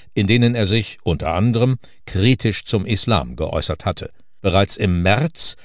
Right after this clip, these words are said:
hatte Sarnaya in einem Video von einem Angriff von Muslimen auf ihn berichtet. Das christliche Hilfswerk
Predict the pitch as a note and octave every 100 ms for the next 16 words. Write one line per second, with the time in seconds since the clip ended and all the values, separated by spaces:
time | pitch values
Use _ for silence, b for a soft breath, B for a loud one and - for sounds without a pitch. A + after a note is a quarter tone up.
0 | b - B2 G#2 G2+ F#2 F#2+ F2 F#2 G2+
1 | G#2+ - F2+ D#2 D#2+ D#2+ C#2+ G#2+ G2+ G#2
2 | A2+ D3+ b b b A2+ G2 F#2+ G2 -
3 | D3 C#3+ G2 F2+ - - - A#2 G2+ F#2+
4 | E2+ - G#2+ A#2 D#2+ D2 C#2 - G2 E2
5 | C2+ C2+ F2 - C#2+ - - - - -
6 | - D3 - A#2 G#2+ G#2 A2 A2+ - G2+
7 | G#2 -